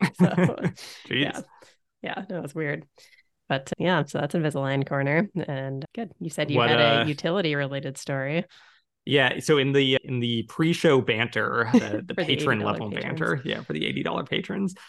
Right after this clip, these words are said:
Speaker 2: Lindsay was complaining about internet access that she's having to set up, and it made me think about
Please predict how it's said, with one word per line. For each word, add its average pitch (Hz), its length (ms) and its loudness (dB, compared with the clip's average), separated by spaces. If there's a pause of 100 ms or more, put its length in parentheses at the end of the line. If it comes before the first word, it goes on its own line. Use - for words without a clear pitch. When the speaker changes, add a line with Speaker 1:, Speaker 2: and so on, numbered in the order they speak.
(200)
Speaker 2:
Lindsay 139 240 4
was 127 140 0
complaining 123 340 0
about 107 380 2
internet 131 400 2
access - 800 -2
that 117 120 -2
she's 120 180 -4
having 117 320 -4
to 110 80 -4
set 117 200 -2
up, 110 260 -4 (360)
and 113 320 -2
it 120 80 -2
made 147 160 4
me 156 140 4
think 120 200 -4
about 110 420 -2